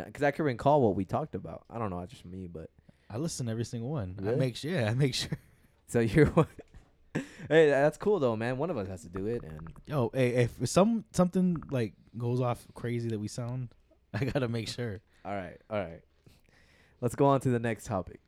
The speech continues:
Speaker 1: You know, this was great. I love this. This was great.
Speaker 2: I don't, <laughs> that was not great.
Speaker 1: But
Speaker 2: I'm trying
Speaker 1: I'm
Speaker 2: to
Speaker 1: glad
Speaker 2: find
Speaker 1: we have Steph here again. You know,
Speaker 2: Yeah,
Speaker 1: Stephanie
Speaker 2: definitely.
Speaker 1: Ojeda, if you're still listening. Stephanie Ojeda, great person. She's,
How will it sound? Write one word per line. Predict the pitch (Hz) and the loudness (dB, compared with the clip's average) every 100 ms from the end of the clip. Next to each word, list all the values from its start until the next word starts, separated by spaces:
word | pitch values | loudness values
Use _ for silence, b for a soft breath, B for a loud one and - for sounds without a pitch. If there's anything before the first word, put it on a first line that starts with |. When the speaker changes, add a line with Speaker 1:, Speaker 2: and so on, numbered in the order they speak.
| _ _ _ | _ _ _
Speaker 1:
You | 104 | -10
know, | 95 | -6
this | 110 107 | -6 -8
was | 104 | -10
great. | 101 98 87 - | -8 -8 -8 -14
I | - | -8
love | 95 101 87 | -6 -6 -6
this. | 82 82 - _ | -12 -14 -18 _
This | 98 104 | -18 -16
was | 98 | -14
great. | 98 76 - _ _ - | -12 -14 -16 _ _ -18
Speaker 2:
I | 107 | -16
don't, | 92 | -16
<laughs> | 98 | -20
that | 85 - - - | -20 -16 -16 -16
was | - - | -18 -18
not | 87 92 | -20 -18
great. | 101 92 - - | -16 -14 -16 -16
Speaker 1:
But | 95 98 92 - | -10 -10 -10 -14
Speaker 2:
I'm | - | -20
trying | - 117 | -12 -8
Speaker 1:
I'm | |
Speaker 2:
to | |
Speaker 1:
glad | 120 120 123 | -2 2 2
Speaker 2:
find | 127 | 2
Speaker 1:
we | |
have | 131 131 | 2 2
Steph | - - 98 - | -2 -6 -6 -4
here | 101 98 | -6 -6
again. | 95 95 101 110 | -6 -8 -10 -12
You | 92 | -10
know, | 92 | -8
Speaker 2:
Yeah, | 247 | -4
Speaker 1:
Stephanie | 117 107 104 110 | -2 -2 -4 -4
Speaker 2:
definitely. | 107 | -2
Speaker 1:
Ojeda, | 101 101 | -2 -2
if | 101 | -4
you're | 104 | -6
still | 98 110 | -6 -4
listening. | 104 107 - 107 117 - _ _ _ _ _ _ _ _ - | -2 -4 -6 -10 -12 -18 _ _ _ _ _ _ _ _ -12
Stephanie | - 107 113 | -4 -2 2
Ojeda, | 110 107 107 110 127 - - 107 | 2 4 4 0 -4 -14 -20 -10
great | 110 117 | -4 -2
person. | - 113 - 120 139 _ _ _ _ _ _ _ _ _ _ _ _ _ _ _ _ _ | 4 4 4 -4 -6 _ _ _ _ _ _ _ _ _ _ _ _ _ _ _ _ _
She's, | 117 113 101 | -10 -8 -10